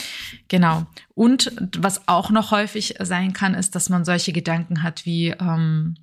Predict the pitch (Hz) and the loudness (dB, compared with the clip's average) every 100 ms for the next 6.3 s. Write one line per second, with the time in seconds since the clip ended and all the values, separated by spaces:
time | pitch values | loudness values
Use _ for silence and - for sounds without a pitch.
0 | _ _ _ _ - - _ - - - | _ _ _ _ -20 -20 _ -4 0 4
1 | 202 226 294 - - - _ _ _ _ | 6 6 4 -2 -6 -10 _ _ _ _
2 | _ - 180 165 - 180 214 254 277 294 | _ -6 -2 0 0 2 2 0 -2 -6
3 | 311 311 190 - 208 226 - - 190 214 | -8 -6 -6 2 4 4 2 0 0 0
4 | 226 240 247 254 269 190 - 220 - - | 2 2 2 0 -2 0 4 4 4 0
5 | 220 202 190 185 180 170 156 143 156 190 | 0 2 2 2 2 0 0 0 0 2
6 | 247 269 | 4 4